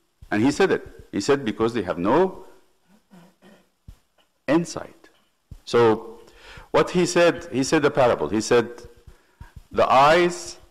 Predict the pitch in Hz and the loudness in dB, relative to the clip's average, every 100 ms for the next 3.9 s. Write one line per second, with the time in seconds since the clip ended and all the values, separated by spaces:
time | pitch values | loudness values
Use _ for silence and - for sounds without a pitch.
0 | _ _ - 113 110 131 147 143 - - | _ _ 0 0 2 0 0 -2 -8 -12
1 | 110 117 110 104 104 110 104 - 85 85 | -8 -6 -2 -2 -2 -2 -2 -6 -2 -2
2 | 76 - 92 95 95 90 120 107 110 98 | -4 -8 -6 -6 -4 -2 -2 -2 -2 -2
3 | 104 92 101 95 87 101 - 76 - | -6 -6 -6 -6 -4 -4 -4 -8 -10